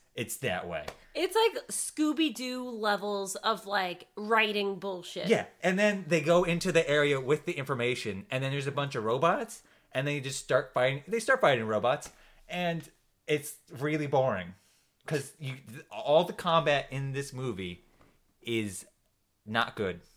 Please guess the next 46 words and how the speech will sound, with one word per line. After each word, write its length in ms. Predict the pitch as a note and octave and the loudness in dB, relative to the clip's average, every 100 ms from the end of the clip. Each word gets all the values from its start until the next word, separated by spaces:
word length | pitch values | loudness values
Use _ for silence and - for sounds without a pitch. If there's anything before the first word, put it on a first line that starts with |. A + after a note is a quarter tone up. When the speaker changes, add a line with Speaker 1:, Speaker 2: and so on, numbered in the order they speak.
| _ - - G4+ | _ -16 -10 6
Speaker 2:
Yeah, 280 | G4+ C#5+ - - G4 | 10 10 8 6 6
that's 180 | A#4+ | 8
the 100 | C5 B4+ B4+ | 8 8 6
thing. 120 | A#3+ - - | 4 -4 2
So 200 | F#4 G#4+ | 6 6
it's 140 | - | 6
crazy. 440 | - D#4 C#4 E4 - - | 0 0 0 -4 -2 0
The 80 | C#4+ | 0
plot 340 | F4+ A4 B4 | 6 6 6
sucks. 300 | - D4 B3+ | 4 4 4
We'll 180 | C#4+ G#4+ | 4 6
get 180 | G#4+ F4 | 6 6
into 260 | E4+ F4 | 4 2
the 100 | C4+ | -2
demon 580 | A3 C#4 D4 D4 C4 A#3 - - | 0 4 4 6 4 2 -4 6
avatar 640 | B3+ C#4 C4 - B3 G#3+ A3 | 12 12 10 0 4 6 6
Speaker 1:
I, 40 | |
Speaker 2:
linking 440 | B3+ C#4 - C#4 | 8 6 6 2
Speaker 1:
I 40 | C4 | 6
don't 60 | |
Speaker 2:
both 200 | - B3+ C4+ | 8 10 8
Speaker 1:
even 100 | A#3+ | 6
know 40 | |
what 160 | C4 B3+ | 8 8
Speaker 2:
words. 100 | A#3 | 6
Speaker 1:
that's 160 | D3 A2+ | 2 -2
about. 340 | F2+ F2+ C#3+ | -2 -2 2
Speaker 2:
What 300 | C#4 E4 E4+ | 8 8 8
the 120 | B3+ | 2
fuck? 400 | - - B3+ - - - - | 2 0 0 -2 -10 -4 4
But, 360 | A4 A#4+ F#4 - - - | 8 8 6 2 -2 8
um, 280 | A4 A4+ A4+ F#4 A#4 | 10 10 6 0 4
the 60 | |
fights 320 | - D#5+ F#5 | 10 10 12
weren't 180 | C#5+ C#5+ C#5+ | 10 10 8
even 120 | C#5+ | 4
that 240 | C#5 E4 | 4 8
good. 680 | A4+ E5+ E5 F#4 G#3 E3+ E3+ _ _ | 12 12 12 10 4 -2 -8 _ _
There 120 | A#4 | 10
weren't 200 | C#5 D#5+ B4+ | 12 12 12
even 120 | G#4 | 8
that 180 | B4 B4 C#5+ C#5 | 6 8 8 8
many. 460 | G#4 A3 F3 E3 | 6 2 -4 -4
Speaker 1:
No. 160 | C#3+ C#3+ | 2 2
Speaker 2:
And 80 | - G4+ | 4 8
even, 300 | B4 C5+ | 10 10